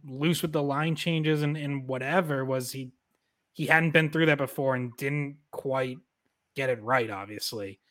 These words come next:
Um, I think he's, I think he's well suited for a team like this that's gonna have to come together and grow. Like, I think those are strengths of his a-,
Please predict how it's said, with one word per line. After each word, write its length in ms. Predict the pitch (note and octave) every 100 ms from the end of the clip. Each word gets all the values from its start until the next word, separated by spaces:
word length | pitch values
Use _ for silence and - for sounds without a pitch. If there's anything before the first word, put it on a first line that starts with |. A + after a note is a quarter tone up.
| _ _ -
Um, 540 | A#2+ A#2 A2+ A2 A2+ A2+ _ _ _ _ _ _ _ _ _ _ _ _ _ -
I 100 | D#3+
think 160 | F3+ F3+
he's, 320 | F3+ C#3+ B2+
I 100 | D3+
think 140 | F3+
he's 160 | E3+ C#3+
well 300 | A#2+ C3+ B2+
suited 580 | - C3 B2 G#2+ G2+ A2+ -
for 360 | C3 A2 G#2+ - _ _ _ -
a 80 | D3+
team 260 | - E3 D3+
like 240 | C#3 A2+
this 260 | B2+ A2+ -
that's 220 | A#2 -
gonna 220 | C3+ A2+
have 280 | B2 A#2 -
to 340 | C3 A2+ G#2+ - _ _ _ _ -
come 160 | D#3+
together 580 | D3+ C#3+ C3 C3 C3 B2+
and 200 | A#2+ A#2+
grow. 720 | A#2+ A#2 B2+ B2 A#2+ A#2 A#2+ -
Like, 220 | A#2+ A#2+
I 120 | C3+
think 320 | B2 D3 B2 -
those 200 | C3+ A#2+
are 100 | A2+
strengths 480 | - C3 A#2 A#2
of 120 | A#2+ -
his 240 | C3+ A#2+
a-, 160 | A#2+